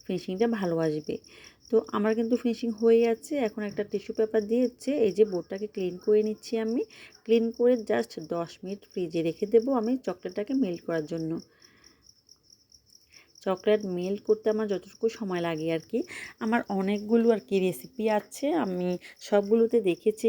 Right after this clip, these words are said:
কীভাবে চকলেট মেল্ট করতে হয়। তো সেজন্য আর কি এই রেসিপিগুলোতে কিন্তু আর দেখাইনি। আপনারা আমার ওই রেসিপিগুলো দেখে নেবেন, তাহলে সব কিছু ডিটেলসে পেয়ে যাবেন। একটা ভিডিও আর কি রেসিপির ভিডিও করতে কিন্তু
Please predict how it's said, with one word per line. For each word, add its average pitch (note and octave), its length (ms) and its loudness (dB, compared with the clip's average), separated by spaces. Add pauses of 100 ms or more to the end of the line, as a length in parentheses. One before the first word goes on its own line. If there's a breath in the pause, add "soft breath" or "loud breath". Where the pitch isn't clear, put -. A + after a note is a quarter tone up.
(120)
কীভাবে G3+ 320 -2 (160)
চকলেট G3+ 320 -6 (100)
মেল্ট F3 300 -4
করতে G#3+ 360 -2
হয়। E4+ 200 -4 (120)
তো G#3 60 0 (160)
সেজন্য A3 320 0 (140)
আর G#3+ 140 -2
কি G3 100 -6 (180)
এই G#3 140 4
রেসিপিগুলোতে A3 640 2
কিন্তু A3+ 200 0
আর G3 60 2 (120)
দেখাইনি। G#3 400 -4 (120)
আপনারা G3+ 360 -4
আমার A3 160 0 (500 loud breath)
ওই B3+ 160 8
রেসিপিগুলো B3+ 480 0 (140)
দেখে F#3 260 0
নেবেন, A#3+ 200 2 (140)
তাহলে A3 320 0 (100)
সব A3+ 120 0 (100)
কিছু A#3 180 -2 (120)
ডিটেলসে F#3 440 0 (100)
পেয়ে G3 220 2
যাবেন। D#3 260 -2 (2500 loud breath)
একটা A3+ 340 0 (220)
ভিডিও F#3 420 2
আর F3+ 140 0
কি F#3+ 80 -2 (120)
রেসিপির G#3+ 440 0 (100)
ভিডিও F#3 240 2 (100)
করতে E3+ 240 -4 (100)
কিন্তু A3+ 300 0